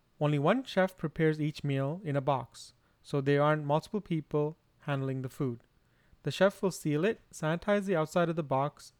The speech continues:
and the food is cooked according to customers' arrival time,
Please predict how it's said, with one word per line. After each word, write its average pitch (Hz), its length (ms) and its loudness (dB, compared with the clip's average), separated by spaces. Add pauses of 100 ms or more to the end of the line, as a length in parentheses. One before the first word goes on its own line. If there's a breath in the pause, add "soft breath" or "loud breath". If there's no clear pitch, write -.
(160)
and 139 140 -4
the 139 60 -4
food 170 260 2
is 143 140 -4
cooked - 340 -2
according 151 420 0
to 143 200 -6
customers' 147 420 -6
arrival 143 380 4
time, 127 320 -8